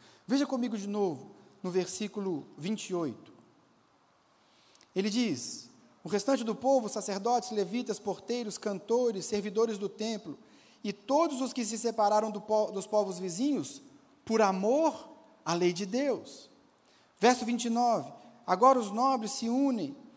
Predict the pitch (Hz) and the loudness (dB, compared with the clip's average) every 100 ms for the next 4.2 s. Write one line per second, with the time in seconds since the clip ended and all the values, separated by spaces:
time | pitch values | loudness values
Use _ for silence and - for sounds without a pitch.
0 | - - 190 226 202 202 233 262 233 143 | -14 -6 0 2 2 0 0 0 0 -4
1 | - 190 - 220 214 277 233 208 175 220 | -8 -10 -2 0 0 -2 0 -2 0 -2
2 | 202 214 - 247 262 220 208 214 285 277 | 0 -2 -2 -2 -2 0 -2 0 2 2
3 | 254 247 220 175 175 214 170 226 320 - | 0 0 0 0 0 -2 -2 0 0 -2
4 | - - | -10 -20